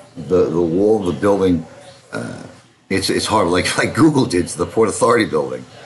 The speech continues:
down, down at, uh, Lower Manhattan. <laughs> When prompted with the family already exists dialog box, select overwrite the existing version.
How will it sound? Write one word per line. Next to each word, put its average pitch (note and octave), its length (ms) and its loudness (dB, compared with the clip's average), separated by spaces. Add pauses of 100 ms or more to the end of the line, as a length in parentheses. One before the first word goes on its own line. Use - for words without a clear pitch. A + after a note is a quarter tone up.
(360)
down, F2 360 -2
down F#2 260 -2
at, C#2 120 -4
uh, C#2+ 260 0
Lower E2 260 0
Manhattan. E2 440 -2 (680)
<laughs> - 320 -4 (1600)
When G2+ 320 0
prompted G2 600 -2
with D#2 160 -4
the G#2 80 0
family F2+ 560 -2 (640)
already F2+ 320 2
exists A#2 460 -2
dialog G2 480 -2
box, C#2+ 400 -6 (320)
select - 540 -2
overwrite G#2 500 2
the E2 80 -6
existing D2+ 440 -4
version. C2+ 380 -6